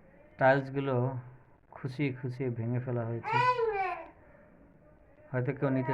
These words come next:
চেষ্টা করেছে, অথবা যার যত মনের ক্ষোভ সব ঢেলেছে এই ভবনের উপরে।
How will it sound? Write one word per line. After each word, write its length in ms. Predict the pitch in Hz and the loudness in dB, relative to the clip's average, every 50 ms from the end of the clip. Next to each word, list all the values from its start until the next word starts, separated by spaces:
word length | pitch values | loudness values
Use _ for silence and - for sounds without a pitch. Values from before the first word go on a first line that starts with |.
| 131 - | 0 0
চেষ্টা 280 | - - - - 120 | 0 0 0 0 0
করেছে, 380 | - - - 127 120 120 131 135 135 127 - - - - - - 127 | 2 2 2 2 2 2 0 -2 -2 -2 -2 -2 -4 -4 -4 -6 -8
অথবা 400 | 120 123 123 120 120 120 120 113 - - - - - - - - - 605 359 370 370 370 - - - - - - 349 339 - - - - 127 120 - | -6 -4 -2 0 0 0 0 -2 -4 -10 -16 -18 -20 -20 -20 -16 -12 -10 -8 -6 -6 -4 -4 -4 -6 -6 -4 -2 -2 0 0 0 0 0 0 2 8
যার 260 | 127 127 135 139 139 | 10 10 10 10 8
যত 380 | 135 143 139 - 143 135 131 131 127 120 - - - - - - - - - - - - 123 | 2 0 0 2 0 0 0 0 -2 -4 -4 -8 -12 -16 -20 -20 -20 -20 -20 -20 -12 -4 0
মনের 300 | 123 131 135 139 135 123 127 | 0 2 2 2 0 0 -2
ক্ষোভ 320 | - - - 131 131 127 123 120 113 - - - - - - - - 320 311 - - - - - - - - - | -6 -2 2 2 4 4 2 0 -4 -6 -8 -12 -14 -14 -14 -12 -12 -10 -10 -12 -14 -18 -20 -20 -20 -20 -20 -18
সব 340 | - - - 135 123 120 | -8 -2 0 0 0 0
ঢেলেছে 580 | 113 113 120 127 131 131 - - 131 120 127 135 131 - - - - - - - - - - - - - - - - - - - - - - 123 | -2 -2 0 0 -2 -2 -4 -4 -2 -2 0 -2 -4 -8 -14 -20 -20 -20 -20 -20 -20 -20 -20 -20 -20 -20 -20 -20 -20 -20 -18 -14 -12 -8 -4 0
এই 140 | 127 127 | 0 2
ভবনের 500 | 120 113 - 117 117 123 123 123 120 120 | 2 2 2 2 2 2 2 2 2 2
উপরে। 340 | 117 110 113 113 104 101 90 | 0 -4 -4 -6 -6 -6 -6